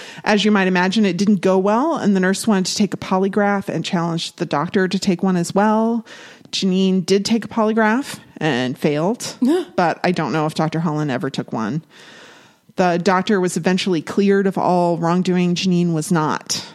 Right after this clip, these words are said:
Speaker 1: Janine Jones was convicted of the murder of Chelsea McClellan in nineteen eighty-four and sentenced to ninety-nine years in prison.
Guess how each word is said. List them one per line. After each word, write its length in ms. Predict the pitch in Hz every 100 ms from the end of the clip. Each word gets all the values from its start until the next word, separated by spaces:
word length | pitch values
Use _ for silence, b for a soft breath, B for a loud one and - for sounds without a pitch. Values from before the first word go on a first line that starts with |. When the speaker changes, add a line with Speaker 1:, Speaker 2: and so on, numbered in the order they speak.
| B B B B
Speaker 1:
Janine 340 | - 185 175 180
Jones 400 | 180 175 180 -
was 120 | 170
convicted 580 | - 180 160 175 208 190
of 200 | - 165
the 80 | 165
murder 400 | 170 175 190 185
of 160 | - -
Chelsea 380 | 180 170 - 165
McClellan 580 | 156 - 151 180 185
in 120 | 185 156
nineteen 360 | 160 156 190
eighty-four 520 | 139 160 - 175 196
and 220 | 202 160 170
sentenced 400 | - - 170 -
to 80 | 165
ninety-nine 840 | 165 160 160 170 - 185 165 160
years 480 | 156 156 165 202 -
in 160 | 160 156
prison. 460 | 170 175 254 339